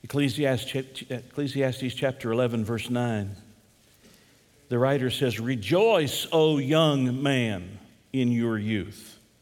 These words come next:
and let your heart cheer you in the days of your youth." And you get down to verse ten,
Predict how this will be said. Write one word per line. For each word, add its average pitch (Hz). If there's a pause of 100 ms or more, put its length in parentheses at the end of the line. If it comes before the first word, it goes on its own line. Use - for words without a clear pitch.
(540)
and 151
let 165
your 156
heart 180
cheer 226
you 185
in 143
the 139
days 156
of 156
your 147
youth." 117 (760)
And 131
you 127
get -
down 131
to 123
verse 127
ten, 117